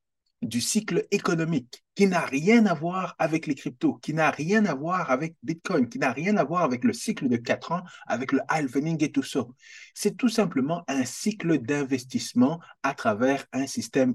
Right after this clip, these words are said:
économique dans lequel fait partie justement les cryptos. Mais on compare énormément justement, euh, euh, la, la Wall Street Cheat Sheet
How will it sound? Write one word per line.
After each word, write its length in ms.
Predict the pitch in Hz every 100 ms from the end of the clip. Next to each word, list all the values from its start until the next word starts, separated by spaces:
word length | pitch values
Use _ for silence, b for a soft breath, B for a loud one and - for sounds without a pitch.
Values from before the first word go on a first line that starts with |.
| -
économique 560 | 135 - 110 101 156 - B B B _ -
dans 240 | 113 240
lequel 480 | 208 127 135 175 208
fait 240 | - 156
partie 420 | - - - -
justement 540 | - 107 - 104 127 -
les 280 | 95 110 139
cryptos. 500 | - 131 120 127 107 _ - B B
Mais 180 | 127 175
on 120 | 190 175
compare 500 | 208 180 202 208 -
énormément 680 | 175 190 185 185 185 196 202
justement, 500 | 160 - 147 160 165 B B
euh, 320 | 113 113 113 110
euh, 260 | 107 104 104
la, 320 | 104 104 101
la 340 | 101 101 92 98
Wall 220 | 156 202
Street 300 | - 208 - - -
Cheat 160 | - 240
Sheet 280 | - 226 156